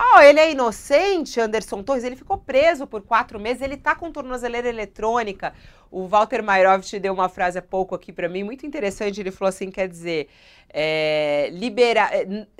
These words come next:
é, resolveram não, é,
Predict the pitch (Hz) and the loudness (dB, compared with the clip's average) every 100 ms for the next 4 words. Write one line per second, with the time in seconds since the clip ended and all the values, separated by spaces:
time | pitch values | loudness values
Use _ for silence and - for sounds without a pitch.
0 | 196 - 190 180 175 196 233 247 233 269 | -8 0 4 4 2 -2 0 0 2 4
1 | 285 269 254 269 294 277 240 208 - 185 | 4 2 2 2 2 2 -2 -6 -2 0
2 | 180 175 165 147 135 | 2 2 0 -4 -6